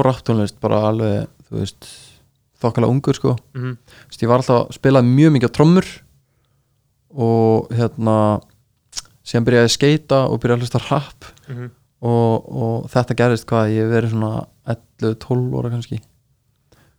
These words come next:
Speaker 1: og, hérna, um, þú veist, hef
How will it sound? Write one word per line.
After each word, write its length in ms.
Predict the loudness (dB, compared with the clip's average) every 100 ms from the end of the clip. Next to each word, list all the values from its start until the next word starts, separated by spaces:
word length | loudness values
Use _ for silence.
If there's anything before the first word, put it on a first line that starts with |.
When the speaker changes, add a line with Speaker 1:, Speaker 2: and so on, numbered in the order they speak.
| _ _
Speaker 1:
og, 260 | -6 -4 -4
hérna, 640 | -4 -4 -2 -2 -2 -4
um, 720 | -6 -6 -4 -4 -4 -4 -6 -10 _ _ _ _
þú 300 | -20 -20 -18
veist, 140 | -2
hef 420 | 2 4 2 -4